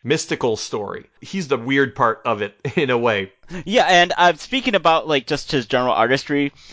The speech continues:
Speaker 2: there is another piece where I had to mention, and I've always neglected this until, again, revisiting this issue. Oh my gosh, does he draw some truly, yeah, I will take the Shag page here, truly gorgeous women.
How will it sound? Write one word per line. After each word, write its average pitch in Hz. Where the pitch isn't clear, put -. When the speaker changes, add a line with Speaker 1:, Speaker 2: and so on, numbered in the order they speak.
Speaker 2:
there 165
is 170
another 160
piece 151
where 143
I 131
had 135
to 135
mention, 123
and 131
I've 131
always 165
neglected 120
this 123
until, 123
again, 110
revisiting 110
this 107
issue. 98
Oh 214
my 127
gosh, 104
does 123
he 165
draw 147
some 98
truly, 123
yeah, 127
I 117
will 123
take -
the 107
Shag 110
page 104
here, 104
truly 202
gorgeous 117
women. 85